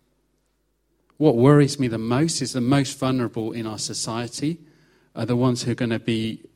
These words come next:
have the, whatever poor or good decisions are ever made,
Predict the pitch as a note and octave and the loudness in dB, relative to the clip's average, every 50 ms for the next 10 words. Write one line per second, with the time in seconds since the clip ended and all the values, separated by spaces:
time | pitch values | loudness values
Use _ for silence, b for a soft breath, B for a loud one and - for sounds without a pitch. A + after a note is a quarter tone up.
0 | _ _ - - - C3 B2+ A#2+ B2 B2 A#2+ A#2 A2 - - _ _ - - _ | _ _ -20 -10 -4 -2 -2 -2 -2 -2 -4 -2 -2 -4 -8 _ _ -20 -20 _
1 | - - A#2+ C3 C#3 C#3 C#3 C3+ C#3+ - - - D3+ D3 D3+ D3 D3 C3+ B2+ - | -10 -2 -2 0 2 2 2 0 0 -2 0 0 2 2 4 4 4 2 0 -2
2 | - A2 A2+ G#2+ - - C3 B2 B2+ C3+ B2 - - C3+ B2 A#2+ B2 A2+ A#2 A2 | -4 -6 -6 -6 -2 0 -2 -2 -2 -4 -6 -6 -6 -6 -6 -4 -6 -4 -4 -2
3 | A2+ B2 B2+ B2 A#2+ G#2+ G2 F#2+ F#2 G2+ A#2 B2 - | -2 -2 -2 -2 -4 -4 -4 -6 -4 -4 -6 -6 -8